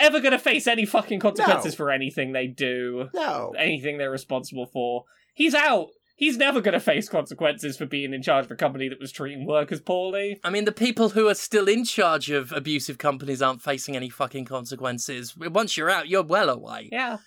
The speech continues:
Speaker 2: And here's the thing. He is at a point now where he's not going to, you know, at least as,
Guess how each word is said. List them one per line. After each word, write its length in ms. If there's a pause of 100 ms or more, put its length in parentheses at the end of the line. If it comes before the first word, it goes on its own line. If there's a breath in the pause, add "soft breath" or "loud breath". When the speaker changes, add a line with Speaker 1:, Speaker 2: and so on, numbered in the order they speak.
Speaker 2:
And 180
here's 380
the 100
thing. 460 (600 soft breath)
He 680
is 260
at 300
a 100
point 400
now 380
where 500 (140)
he's 480 (1000)
not 640
going 320
to, 240 (240)
you 140
know, 120
at 140
least 240
as, 200